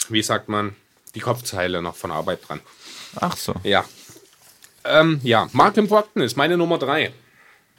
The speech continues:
Speaker 1: Ich bin, um ehrlich zu sein, früher kein sehr großer Fan von Malcolm Brogdon gewesen. Das hatte nichts mit ihm persönlich oder mit seinem Spiel zu tun. Ich fühlte mich als Sixers-Fan einfach betrogen um den Rookie of the Year Award von Dario Saric.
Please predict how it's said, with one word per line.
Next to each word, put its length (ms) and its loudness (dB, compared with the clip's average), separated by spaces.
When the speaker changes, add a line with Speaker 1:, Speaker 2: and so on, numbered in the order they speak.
Speaker 1:
Ich 360 0
bin, 420 4
um 160 0
ehrlich 400 2
zu 120 0
sein, 380 2
früher 560 2
kein 420 0
sehr 240 0
großer 340 2
Fan 220 0
von 100 0
Malcolm 320 0
Brogdon 380 -8
gewesen. 400 -8
Das 180 0
hatte 200 4
nichts 240 2
mit 120 4
ihm 140 4
persönlich 520 2
oder 160 0
mit 160 0
seinem 200 0
Spiel 300 0
zu 160 -2
tun. 340 4
Ich 140 -4
fühlte 300 6
mich 180 4
als 140 2
Sixers-Fan 520 0
einfach 340 0
betrogen 560 2
um 100 2
den 120 0
Rookie 280 2
of 120 -2
the 60 -2
Year 200 4
Award 260 2
von 100 0
Dario 300 4
Saric. 420 -4